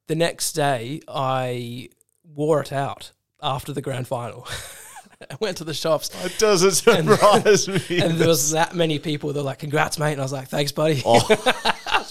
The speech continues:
Speaker 1: I was fully claiming it. Um, and I'm also very happy 'cause I'm, when I go to the grand final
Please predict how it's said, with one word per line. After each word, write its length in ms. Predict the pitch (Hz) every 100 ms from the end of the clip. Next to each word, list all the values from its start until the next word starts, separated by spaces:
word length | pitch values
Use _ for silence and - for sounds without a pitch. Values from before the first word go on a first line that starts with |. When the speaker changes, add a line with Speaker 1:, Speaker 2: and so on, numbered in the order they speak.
| 208 160 - - 151 -
Speaker 1:
I 120 | - 202
was 120 | 196
fully 340 | 202 202 202
claiming 420 | - 151 147 143
it. 180 | 123 - _ _ _ _ _ -
Um, 260 | 160 156 165
and 120 | 170
I'm 140 | 165
also 360 | 170 180 175 170
very 220 | 147 143
happy 260 | 143 143 135
'cause 140 | 131
I'm, 100 | 143 - 160
when 180 | 156 147
I 80 |
go 160 | 143 151
to 60 | 147
the 60 |
grand 260 | 147 135 127
final 400 | 135 120 110